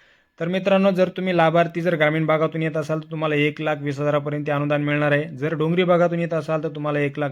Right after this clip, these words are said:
तीस हजारापर्यंत अनुदान मिळेल. आणि यासाठी निवड प्रक्रिया करण्याचा अधिकार आहे ग्रामसभेचा जो कोणी प्रमुख असतो त्याला देण्यात आलेला आहे.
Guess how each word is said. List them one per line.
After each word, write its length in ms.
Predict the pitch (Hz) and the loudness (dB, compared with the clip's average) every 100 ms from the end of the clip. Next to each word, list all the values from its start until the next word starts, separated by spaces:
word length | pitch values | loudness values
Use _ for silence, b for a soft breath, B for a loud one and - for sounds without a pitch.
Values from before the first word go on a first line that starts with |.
| 143 | -6
तीस 140 | 131 | -6
हजारापर्यंत 460 | 139 139 139 139 139 | -4 -2 -4 -4 -4
अनुदान 300 | 139 143 143 | -2 0 0
मिळेल. 280 | 139 143 151 b b b b b b b _ | 0 0 -4 b b b b b b b _
आणि 400 | 135 180 175 131 | -2 0 2 4
यासाठी 720 | 139 180 180 170 175 170 147 _ | 4 4 2 -2 -2 -4 -6 _
निवड 340 | 139 143 170 180 | -2 2 2 2
प्रक्रिया 440 | 165 165 170 170 | -2 -2 0 2
करण्याचा 440 | 170 156 156 156 | 0 -2 0 2
अधिकार 300 | 147 147 151 | 2 2 2
आहे 100 | 151 | 2
ग्रामसभेचा 760 | 139 139 147 139 147 143 143 147 | 2 0 0 -2 -2 -2 -2 -2
जो 140 | 139 | -2
कोणी 180 | 139 147 | -2 -4
प्रमुख 340 | 139 135 139 135 | -2 -4 -2 -4
असतो 220 | 131 139 | -6 -8
त्याला 260 | 139 139 | -4 -2
देण्यात 340 | 135 135 139 139 | -2 -2 -2 -2
आलेला 280 | 135 139 139 | -2 0 2
आहे. 200 | 143 | 0